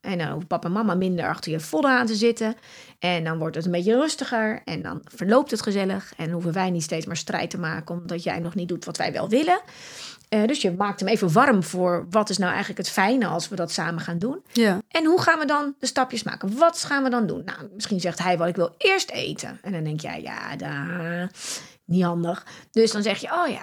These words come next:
Speaker 1: ja. Nou, en ik vind het wel belangrijk dat we eerst even aankleden. Want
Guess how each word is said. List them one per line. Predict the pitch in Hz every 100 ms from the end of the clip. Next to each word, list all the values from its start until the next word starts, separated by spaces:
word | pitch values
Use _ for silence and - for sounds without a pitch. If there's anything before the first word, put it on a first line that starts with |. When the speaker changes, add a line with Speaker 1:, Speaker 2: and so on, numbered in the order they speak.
| -
Speaker 1:
ja. | 233 - _ _
Nou, | - - -
en | 220
ik | - -
vind | 339
het | 302
wel | 165
belangrijk | 294 294 285 285 285
dat | 269 262
we | 254
eerst | 302 262 254 -
even | 240 233 233 226 - -
aankleden. | 294 269 160 147 180
Want | 214 214